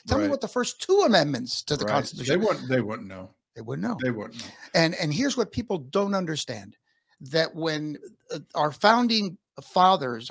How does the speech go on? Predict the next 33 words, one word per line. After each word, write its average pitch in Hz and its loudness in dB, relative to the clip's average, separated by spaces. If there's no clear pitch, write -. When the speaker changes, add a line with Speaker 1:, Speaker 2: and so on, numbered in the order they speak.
Speaker 1:
our 139 -6
pe-, - 4
they 156 2
came 208 2
from 160 2
England, 139 -4
they 180 -4
came 202 -4
because 156 -4
they, 147 -6
they 160 -4
were 147 -4
fleeing 156 0
totalitarianism, 135 0
which 131 -6
is 131 -4
basically - -2
Speaker 2:
Yep. 139 -6
Speaker 1:
socialism. 131 -8
Speaker 2:
Yep. 151 -10
Speaker 1:
When 175 2
they 175 0
got 247 2
here, 135 -6
they, 175 -2
you 185 -4
know, 160 -2
they, 156 -6
they 160 -6
started 180 -2
forming 170 -2
their 139 0
government. 139 -2